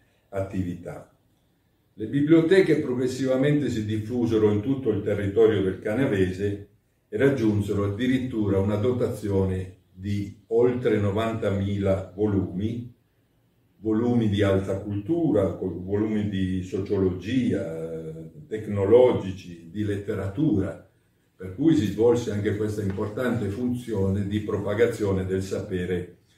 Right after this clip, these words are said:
nel nostro paese, in particolare in una serie di branche che erano ancora molto arretrate.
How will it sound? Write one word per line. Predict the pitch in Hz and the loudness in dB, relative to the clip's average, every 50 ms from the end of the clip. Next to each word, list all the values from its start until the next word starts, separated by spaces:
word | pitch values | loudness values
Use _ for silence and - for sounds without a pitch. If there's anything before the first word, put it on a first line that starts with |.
| _ _ _ | _ _ _
nel | 107 107 107 | -4 -2 0
nostro | 101 101 98 98 98 104 98 101 | 0 0 -2 -2 -4 -4 -6 -2
paese, | 127 123 110 98 104 104 101 101 | 0 2 2 4 4 2 2 2
in | 95 95 95 | 0 0 0
particolare | 101 98 - - 110 101 113 110 101 98 98 98 95 | -2 -6 -6 -8 -8 -4 -2 0 0 0 -2 -2 -2
in | 92 92 | -2 -2
una | 95 95 92 92 | -2 -4 -4 -6
serie | - 98 98 95 90 87 | -6 -6 -6 -6 -6 -6
di | 87 110 | -6 -6
branche | 107 98 101 98 95 95 95 90 92 - - 92 92 90 - - _ _ _ _ _ _ | -4 -2 -2 0 0 0 -2 -2 -4 -6 -6 -6 -6 -6 -8 -16 _ _ _ _ _ _
che | - 110 107 | -4 0 2
erano | 101 101 98 95 95 95 | 2 2 2 2 0 0
ancora | 90 90 95 95 92 92 90 | 0 -2 -2 0 0 0 0
molto | 90 90 90 85 - - 92 90 90 92 - - - | -2 -2 -4 -6 -6 -6 -8 -6 -6 -8 -10 -14 -14
arretrate. | - 98 87 90 87 80 - 76 76 71 - - - - _ | -10 -10 -8 -6 -8 -8 -10 -14 -16 -16 -18 -18 -20 -20 _